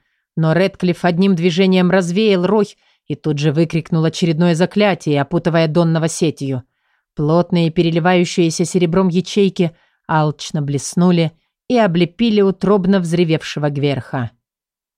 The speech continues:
"Артахш Сахраш Таварх!" Попытавшись вырваться, прогремел тот, и Рэдклифф едва успел увернуться от полыхнувшего перед ним пламени.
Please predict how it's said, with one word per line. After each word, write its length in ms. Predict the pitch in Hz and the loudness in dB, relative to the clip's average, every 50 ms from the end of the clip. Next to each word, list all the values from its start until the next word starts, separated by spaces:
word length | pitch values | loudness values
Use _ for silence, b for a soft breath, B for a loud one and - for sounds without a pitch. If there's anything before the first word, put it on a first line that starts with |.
| _ _ _ _ _ _ _ _ - | _ _ _ _ _ _ _ _ -4
"Артахш 760 | 151 156 165 180 175 _ - 180 175 175 - - - - - | -2 0 0 -2 -2 _ -2 -2 -2 -2 -2 -6 -10 -12 -10
Сахраш 720 | - - 175 156 - - 165 170 170 175 170 - - - | -6 -4 -4 -4 -4 -2 -2 -2 0 -2 -4 -6 -6 -4
Таварх!" 720 | - 175 175 151 151 185 185 170 - - - - - - _ _ _ _ _ _ _ _ _ _ _ - | -2 0 0 0 2 0 0 0 -2 -6 -14 -16 -18 -18 _ _ _ _ _ _ _ _ _ _ _ -10
Попытавшись 680 | 170 - - 165 - 175 160 - - 190 165 - 165 | -8 -4 -4 -2 -2 -2 -4 -2 -4 -4 -4 -4 -2
вырваться, 500 | 151 170 175 170 156 170 160 - 185 151 | 0 2 2 2 0 -2 -2 -2 -2 -2
прогремел 580 | - - 165 156 151 156 160 175 180 175 156 | 0 0 0 0 0 2 2 2 2 2 0
тот, 280 | - - 190 180 180 - | 0 0 0 0 2 2
и 80 | 180 170 | 0 2
Рэдклифф 460 | 180 196 190 - - 185 185 - - | 2 0 -2 -2 -2 -2 -2 0 0
едва 340 | 175 175 156 160 196 202 190 | 0 0 0 2 2 2 0
успел 380 | 180 - - - 208 202 185 | 0 -2 -2 0 0 2 2
увернуться 600 | 180 170 196 196 185 208 226 220 - - - 160 139 | 2 2 2 2 2 2 2 2 0 -2 -2 -2 -2
от 120 | - - | -2 -2
полыхнувшего 680 | - 160 151 143 - - 180 156 - - - 156 165 160 | -2 -2 -2 -2 -2 -2 -2 -2 -2 -4 -4 -4 -2 0
перед 260 | - 175 165 156 147 | 0 0 0 0 0
ним 160 | 170 175 160 | 0 0 0
пламени. 540 | 165 175 170 156 143 143 139 139 135 123 | 0 -2 -2 -2 -2 -2 -4 -4 -4 -6